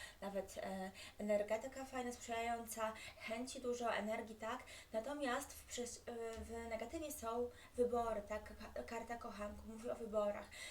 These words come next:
że jednak w ciągle będą targać tutaj, em, Bysiem, e, wybory, czy to, czy nie to, czy tamto, czy, czy coś jeszcze innego, tak? Nie będzie umiał podjąć, podjąć decyzji. No i karta rada, jakaś królowa, e, buław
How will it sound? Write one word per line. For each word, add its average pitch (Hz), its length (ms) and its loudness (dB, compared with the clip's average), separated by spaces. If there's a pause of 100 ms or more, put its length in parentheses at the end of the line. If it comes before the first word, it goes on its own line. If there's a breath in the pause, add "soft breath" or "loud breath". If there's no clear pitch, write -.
(120)
że 220 140 0
jednak 262 600 0
w - 320 -8
ciągle 285 540 2
będą 226 280 -4
targać 220 460 -4
tutaj, 214 320 0 (320 loud breath)
em, 214 520 2 (140)
Bysiem, 214 480 0
e, 208 380 2
wybory, 202 440 4
czy - 120 -4
to, 277 360 2
czy 254 120 -6
nie 226 120 -6
to, 202 220 0
czy 208 120 -6
tamto, 254 400 0
czy, 240 200 -4 (140)
czy 226 160 -8
coś 208 160 -6
jeszcze 202 300 0
innego, 190 380 -2
tak? 233 220 0 (280 loud breath)
Nie 240 120 6
będzie 247 240 4
umiał 233 120 -2
podjąć, 226 360 -4
podjąć 240 300 2
decyzji. 220 600 -2 (360 loud breath)
No 269 80 -2
i 285 60 -2
karta 254 240 -4
rada, 233 260 2
jakaś 285 200 -2
królowa, 254 380 2 (280 loud breath)
e, 220 120 0
buław 226 580 2